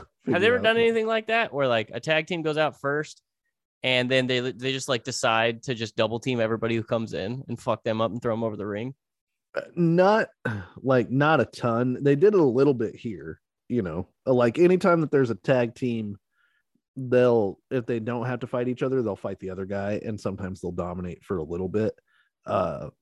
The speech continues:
Speaker 2: <clears throat> they did it with C M Punk whenever he was the leader of this, like, faction, and it was pretty cool. Like, a bunch of the guys from that faction ended up in the ring with him, so he sort of was able to direct traffic and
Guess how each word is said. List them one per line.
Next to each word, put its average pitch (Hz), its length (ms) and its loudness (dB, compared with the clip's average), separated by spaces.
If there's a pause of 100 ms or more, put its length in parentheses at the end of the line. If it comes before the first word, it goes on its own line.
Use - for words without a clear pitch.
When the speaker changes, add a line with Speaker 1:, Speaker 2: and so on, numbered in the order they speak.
Speaker 2:
<clears throat> - 220 -20
they - 1040 -2
did 135 140 6
it 135 60 4
with 127 120 4
C 131 200 2
M 95 120 -2
Punk 110 360 -6
whenever 98 260 -6
he 104 120 -6
was 92 120 -10
the 90 80 -10
leader 92 320 -6
of 85 100 -8
this, 87 280 -10
like, - 200 -14
faction, 98 680 -4
and 131 120 0
it 123 40 4
was 120 140 0 (380)
pretty 143 240 4
cool. 117 260 4
Like, 87 280 -6 (440)
a 117 100 -2
bunch 123 240 2
of 123 60 2
the 113 80 0
guys 104 180 -2
from 107 120 -10
that 95 180 -10
faction 98 420 -6
ended 98 320 -6
up 92 160 -2
in 92 80 -6
the 87 100 -6
ring 92 380 -6
with 110 160 0
him, 113 240 0
so - 140 -2
he 92 160 -4
sort 90 240 -8
of 85 120 -10 (640)
was 110 160 0
able 95 240 0
to 85 300 -4 (400)
direct 95 340 -6
traffic 92 680 -4
and 82 300 -10